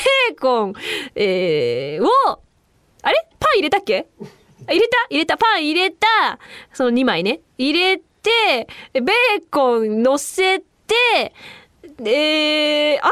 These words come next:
ってんのか、これ。<laughs> で、まあ、えっと、広がった卵を、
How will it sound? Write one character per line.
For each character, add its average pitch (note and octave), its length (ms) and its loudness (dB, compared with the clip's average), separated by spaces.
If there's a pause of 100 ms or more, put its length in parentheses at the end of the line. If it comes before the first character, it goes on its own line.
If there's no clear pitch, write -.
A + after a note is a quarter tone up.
っ F5 60 -20
て F4+ 140 0
ん - 20 -4
の B3 80 2
か、 A#3+ 100 0
こ A#3 100 2
れ。 A3 180 -2
<laughs> - 80 -10 (720)
で、 B3+ 260 -4 (300)
ま E4+ 360 2
あ、 D#3 60 -6
え B3 60 0
っ C#4+ 40 -2
と、 D4 80 -2
広 G#4+ 320 2
が A4+ 60 0 (140)
っ - 20 -20 (160)
た A4 160 0
卵 G#4+ 760 2
を、 C#4 40 -6